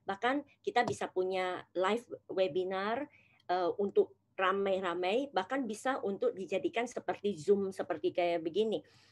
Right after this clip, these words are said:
Dan kadang-kadang kita berpikir bahwa investasinya itu mahal, padahal sebetulnya investasinya tuh murah sekali. Ya, bahkan less than hundred million. Bingung kan? Less than hundred million you can have,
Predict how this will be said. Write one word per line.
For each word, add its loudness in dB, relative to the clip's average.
Dan 4
kadang-kadang 0
kita 0
berpikir -2
bahwa 2
investasinya -4
itu -2
mahal, -4
padahal -6
sebetulnya -2
investasinya -2
tuh 0
murah 0
sekali. -4
Ya, -2
bahkan 2
less 2
than 4
hundred -2
million. 2
Bingung 8
kan? 4
Less 6
than 2
hundred 2
million 4
you 0
can -4
have, 0